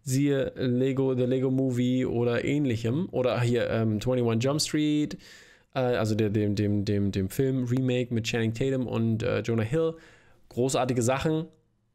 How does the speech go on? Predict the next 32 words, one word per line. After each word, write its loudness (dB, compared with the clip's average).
Es, -2
äh, -4
glaub 0
ich, 0
lohnt 0
sich -2
da 2
rauf 0
zu -2
warten 0
und -4
da 0
reinzugucken. -2
Also, -4
ähm, -10
stay 0
tuned. 0
Wenn 0
es -2
da 0
den -6
ersten -10
Trailer -6
gibt, -6
haben -6
wir -4
ihn -8
für -10
euch -8
dabei. -12
Dann 0
Cyberpunk 0